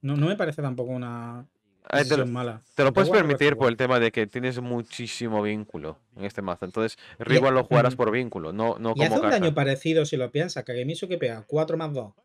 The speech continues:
Speaker 1: Reward si sobrevive, pega tres más tres. El mismo
Speaker 2: Sí.
Speaker 1: daño.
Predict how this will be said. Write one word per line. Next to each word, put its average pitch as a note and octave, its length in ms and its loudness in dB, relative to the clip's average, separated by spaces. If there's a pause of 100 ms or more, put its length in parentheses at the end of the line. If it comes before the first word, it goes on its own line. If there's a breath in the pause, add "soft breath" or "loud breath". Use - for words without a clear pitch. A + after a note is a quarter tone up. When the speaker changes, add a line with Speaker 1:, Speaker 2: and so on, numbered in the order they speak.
(840)
Speaker 1:
Reward D3+ 360 0
si E3+ 100 -4
sobrevive, D#3 580 0 (380)
pega C3+ 200 0
tres B2 140 -8
más A2+ 160 -12
tres. - 160 -8 (840 soft breath)
El D#3 80 -12
mismo F3 140 -2
Speaker 2:
Sí. A2+ 60 -2
Speaker 1:
daño. C3+ 320 -10